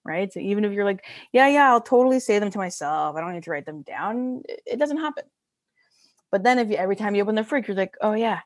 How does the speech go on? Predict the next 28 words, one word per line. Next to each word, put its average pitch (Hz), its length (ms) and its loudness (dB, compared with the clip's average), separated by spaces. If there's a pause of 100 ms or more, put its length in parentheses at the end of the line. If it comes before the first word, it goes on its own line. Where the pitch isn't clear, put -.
(300)
I 190 60 -6
do 202 160 -4
love 190 200 -4
myself. 156 460 -12 (100)
I 180 140 -4
am 208 220 -4
worthy," 160 500 -10
or 185 80 -8
whatever 202 260 -4
it 170 60 -6
might 175 180 -10
be 196 160 -8
for 208 160 -14
you. 135 140 -10
So - 140 -10
I 190 80 -2
would 220 160 -8
say 190 220 0 (360)
just 226 140 -4
start 214 220 0
writing 185 280 0
down 175 200 -4
some 170 160 -12
things 165 280 -8
that 160 100 -8
actually 156 360 -10
feel 160 280 -12
good 151 240 -12